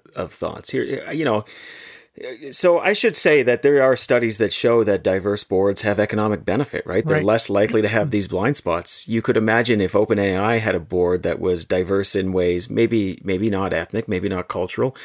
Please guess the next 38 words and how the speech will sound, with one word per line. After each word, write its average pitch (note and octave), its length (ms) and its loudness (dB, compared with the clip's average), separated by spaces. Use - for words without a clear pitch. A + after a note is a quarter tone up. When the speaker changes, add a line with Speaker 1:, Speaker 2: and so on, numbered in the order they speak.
Speaker 1:
but G2+ 140 -2
had G#2 260 0
different G2 320 0
viewpoints, F#2+ 480 0
it F2 80 -4
wouldn't G2+ 220 0
have F#2+ 100 -2
made F#2+ 300 0
some G2 120 0
of G2 60 -2
the G#2 80 -2
mistakes G2+ 440 0
it - 80 -2
made. A2 340 -4
You E2+ 80 -6
don't B2+ 240 2
want A#2+ 400 0
boards A2+ 400 2
to G2+ 80 -2
be A2 260 2
kind A#2 260 0
of G#2 160 0
monochromatic A#2 840 2
in A2 80 2
any D#3+ 200 2
sense, - 440 -4
right? A2+ 240 0
They, A2 220 2
they G#2+ 180 2
should C#3+ 260 2
be C#3 80 2
taking B2+ 380 0
in A#2+ 180 4
interest A#2 480 0
and G#2 140 -2
viewpoints G#2 440 -2
from, G#2 200 -4
uh, - 240 -4